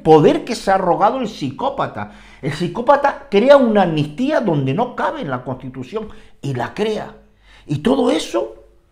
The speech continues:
nosotros viéndolo de nuestros sillones, en nuestras casas, soportando y aguantando. Por eso decía que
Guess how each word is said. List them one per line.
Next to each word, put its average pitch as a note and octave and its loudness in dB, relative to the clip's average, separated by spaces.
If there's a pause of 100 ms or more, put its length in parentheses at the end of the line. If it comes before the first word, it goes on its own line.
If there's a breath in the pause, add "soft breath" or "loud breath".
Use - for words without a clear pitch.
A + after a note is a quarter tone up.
(260)
nosotros A3 -6
viéndolo C4+ -6
de C#3+ -8
nuestros A#2+ -10
sillones, A3 -6
en D3 -8
nuestras A#2 -10
casas, A3+ -6 (420 loud breath)
soportando C3 -2
y C#3 -2
aguantando. A#2+ -10
Por E3+ -6
eso G#3 -2
decía F3+ -2
que C#3+ -4